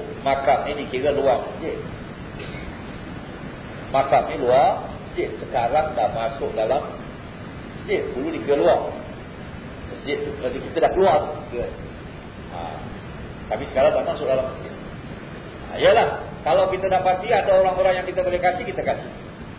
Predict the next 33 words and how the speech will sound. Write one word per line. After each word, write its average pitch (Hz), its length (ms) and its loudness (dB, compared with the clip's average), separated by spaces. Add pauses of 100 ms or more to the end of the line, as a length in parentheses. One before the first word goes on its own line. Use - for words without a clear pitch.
(400)
Ya, - 80 2
cuma 240 240 2
kita 226 160 2
kena 233 160 2
berhati. 226 320 4
Tapi 226 320 2
sekarang 277 240 4
saya 262 160 -2
kira 269 160 2
tak 262 160 2
boleh 269 160 6
lah, 247 160 6
orang 269 160 0
dah 254 160 0
ramai 277 160 -4
sangat. 247 260 -6 (540)
Ramai, 285 560 -4 (240)
ramai. 190 400 -4 (320)
Mana 226 320 2
kita 214 320 4
tak 208 80 4
tahu 208 160 6
ada 196 160 4
orang 202 240 6
yang, 190 180 -2 (380)
ada 247 160 6
orang-orang 233 400 6
yang 226 160 2
memang 240 240 0
duduk 220 240 4
di - 80 0
situ. - 160 -6 (1120)
Ya, 185 160 4